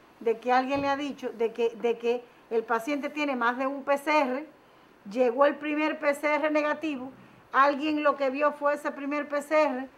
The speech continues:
le dijo al paciente, "Sí, está negativo", pero el paciente tenía dos P C R hechos,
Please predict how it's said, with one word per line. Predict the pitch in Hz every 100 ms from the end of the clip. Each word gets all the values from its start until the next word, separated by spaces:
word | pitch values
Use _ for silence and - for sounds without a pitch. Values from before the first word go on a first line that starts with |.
| - - -
le | 254
dijo | 254 285
al | 302
paciente, | 294 285 294 254 233
"Sí, | 214 320
está | 285 285 262
negativo", | 277 294 302 294
pero | 262 269
el | 247
paciente | 226 277 262
tenía | 269 269 320
dos | 254 269 254
P | 240
C | 240 220
R | 208 233
hechos, | 269 -